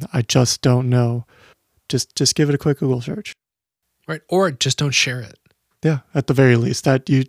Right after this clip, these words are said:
Speaker 1: at the very least, if you need to practice something, practice not immediately sharing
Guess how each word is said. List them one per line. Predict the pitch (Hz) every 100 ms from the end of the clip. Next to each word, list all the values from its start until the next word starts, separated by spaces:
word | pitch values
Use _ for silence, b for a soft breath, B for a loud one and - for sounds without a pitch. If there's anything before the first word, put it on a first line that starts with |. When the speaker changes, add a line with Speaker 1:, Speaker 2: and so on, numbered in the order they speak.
| -
Speaker 1:
at | 131
the | 131
very | 113 160 180
least, | 165 139 123 - - - b b b b b b b
if | - 135
you | 123
need | 131
to | 127
practice | - 123 120 127
something, | 127 120 127 123
practice | - 123 - 117 190
not | 147 123 123 135
immediately | 135 127 127 143 123
sharing | - 123 120 120 139 131